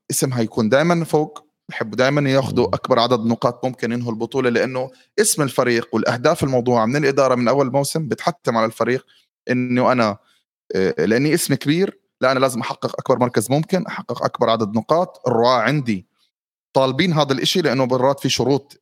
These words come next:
Speaker 1: يعني بالرعاية، وهاي الأشياء اللي هي غير مباشرة مرات بتكون الشروط تعيب تفرق، أو السبونسرز بيفرضوا على الفريق ينهي بمراكز معينة، ممكن تزيد المكافآت أو ممكن حتى يزيد تجديد العقد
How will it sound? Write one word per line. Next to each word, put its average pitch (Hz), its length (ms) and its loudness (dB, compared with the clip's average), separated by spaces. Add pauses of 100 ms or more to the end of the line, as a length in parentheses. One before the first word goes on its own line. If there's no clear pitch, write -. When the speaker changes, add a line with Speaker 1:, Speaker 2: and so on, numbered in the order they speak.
Speaker 1:
يعني 90 400 -8 (220)
بالرعاية، 113 640 0 (400)
وهاي 123 180 0
الأشياء 113 400 0
اللي 104 220 -4
هي 113 40 -2
غير 110 180 2
مباشرة 107 420 0
مرات 107 200 -2
بتكون - 220 -6
الشروط 110 360 -8
تعيب 107 360 -2
تفرق، - 340 -14
أو 92 60 -4
السبونسرز - 560 -8 (320)
بيفرضوا 117 320 2
على 98 120 4
الفريق 110 420 0
ينهي 117 200 0
بمراكز 104 520 0
معينة، 123 400 4
ممكن 110 280 0
تزيد 123 240 0
المكافآت 120 720 2
أو 143 140 4
ممكن 147 260 -2
حتى 147 240 -2
يزيد 120 220 -4
تجديد 113 320 -4
العقد 107 360 0